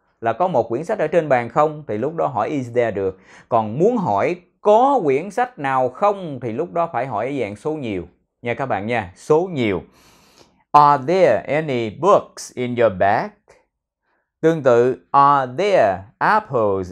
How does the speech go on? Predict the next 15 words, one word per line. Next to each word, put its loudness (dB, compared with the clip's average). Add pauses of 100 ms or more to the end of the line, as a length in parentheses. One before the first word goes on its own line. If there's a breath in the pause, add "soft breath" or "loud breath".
in -4
the -2
fridge? -8 (1040)
Có 6
táo 2
ở 2
trong -2
tủ 0
lạnh 0
không? -6 (240)
Are 4
there 2
apples? 0 (1000)
Là 2
ở 2